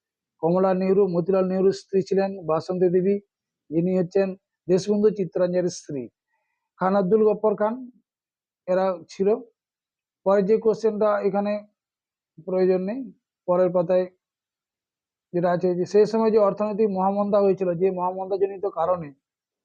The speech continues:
কৃষক-, কৃষকরা খাজনা দিতে পারতো না, সেটা উনিশশো ঊনত্রিশ থেকে তেত্রিশ এই মহামন্দাজনিত কারণে জিনিসপত্রের দাম অনেক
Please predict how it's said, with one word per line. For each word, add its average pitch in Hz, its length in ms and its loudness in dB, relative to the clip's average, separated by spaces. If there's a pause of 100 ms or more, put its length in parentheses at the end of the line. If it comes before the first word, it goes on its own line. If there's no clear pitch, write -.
(180)
কৃষক-, 196 420 0 (100)
কৃষকরা 190 400 2 (200)
খাজনা 185 360 -2
দিতে 190 160 -2 (100)
পারতো 165 320 0
না, 131 60 -8 (760)
সেটা 190 180 2 (120)
উনিশশো 208 300 0
ঊনত্রিশ 208 380 0 (120)
থেকে 202 160 4 (100)
তেত্রিশ 202 400 0 (220)
এই 180 120 2
মহামন্দাজনিত 190 640 0 (120)
কারণে 185 320 0
জিনিসপত্রের 180 640 -4
দাম 180 120 0 (100)
অনেক 180 140 -6